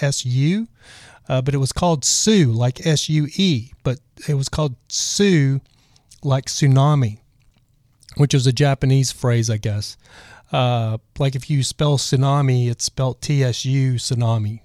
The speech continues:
Does that make sense? So there was a social media site called Sue, and they actually paid you to post. You got paid. I mean, it wasn't very much. You might make, like,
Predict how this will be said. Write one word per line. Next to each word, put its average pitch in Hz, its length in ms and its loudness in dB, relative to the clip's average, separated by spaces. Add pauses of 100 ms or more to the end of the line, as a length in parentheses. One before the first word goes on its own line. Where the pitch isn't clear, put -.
Does - 120 -16
that 139 100 -2
make 143 140 -2
sense? 143 420 -2 (480)
So - 140 -2
there 165 100 2
was 170 140 0
a 170 60 2
social 196 340 0
media 165 320 2
site 127 280 -2
called 127 260 -2
Sue, 165 540 2
and 135 120 2
they 185 160 0
actually 202 400 -2
paid 196 480 0
you 135 160 0
to 117 80 0
post. - 580 -6 (140)
You 151 100 0
got 175 300 -4
paid. 139 480 -2
I 139 40 -2
mean, 156 220 2
it 165 80 2
wasn't 151 300 -2
very 151 180 2
much. 135 460 0
You 143 80 -2
might 147 180 -2
make, 143 300 -2
like, 127 260 -2